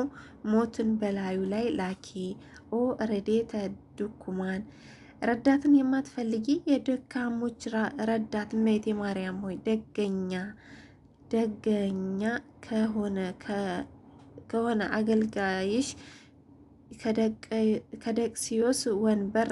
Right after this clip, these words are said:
ላይ የተቀመጠ ትዕቢ-፣ ትዕቢተኛው ደቅሲዮስን በአንድ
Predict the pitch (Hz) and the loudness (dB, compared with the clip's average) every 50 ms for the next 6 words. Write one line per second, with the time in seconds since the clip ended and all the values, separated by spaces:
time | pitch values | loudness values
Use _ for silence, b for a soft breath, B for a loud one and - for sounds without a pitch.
0 | 208 202 202 202 220 240 254 339 285 214 214 214 220 - - - 233 233 240 247 | 0 -2 0 0 0 0 0 0 0 2 0 0 -2 -4 -8 -6 -6 -4 -4 -4
1 | 285 285 - - - 214 208 202 196 196 190 - - - 180 175 B B B B | -6 -8 -8 -6 -4 -4 -2 -2 -2 -4 -4 -4 -4 -4 -4 -4 B B B B
2 | B B - - - - - - 240 240 240 240 240 233 240 240 240 240 226 233 | B B -20 -14 -12 -6 0 2 2 4 4 2 2 2 0 0 0 -2 0 0
3 | 220 214 202 - - - - - - - 233 233 - - - 226 240 233 220 220 | 0 0 0 -2 -6 -10 -18 -20 -10 -4 -2 -2 -2 0 2 2 2 4 4 4
4 | 214 214 - 220 202 190 190 185 190 208 214 233 277 B B B B B B - | 2 2 0 -2 -4 -2 -2 -2 0 0 0 0 -2 B B B B B B -20
5 | - - 226 220 - - - - 220 208 202 202 214 - - 233 240 254 240 - | -6 -2 -2 -2 -2 -2 -4 -2 0 0 0 0 -2 0 0 0 0 0 -2 -4
6 | - 208 202 - 208 226 233 226 | -4 -6 -4 -2 -2 -2 0 0